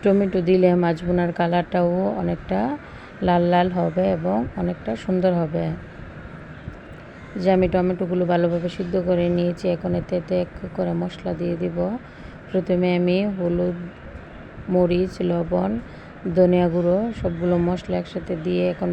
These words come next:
ভালোভাবে নেড়ে চেড়ে একটু কষিয়ে এর মধ্যে দিয়ে দিব সামান্য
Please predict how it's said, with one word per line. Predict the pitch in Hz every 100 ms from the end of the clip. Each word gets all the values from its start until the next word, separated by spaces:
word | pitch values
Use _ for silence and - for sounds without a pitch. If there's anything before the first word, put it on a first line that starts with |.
| 170
ভালোভাবে | 170 170 170 165 202 262 - - - -
নেড়ে | 185 180 175 -
চেড়ে | 175 175 208 269 - - - -
একটু | 170 185 -
কষিয়ে | 190 - 185 180
এর | 175
মধ্যে | 175 170 165
দিয়ে | 175 170
দিব | 180 180
সামান্য | 175 170 175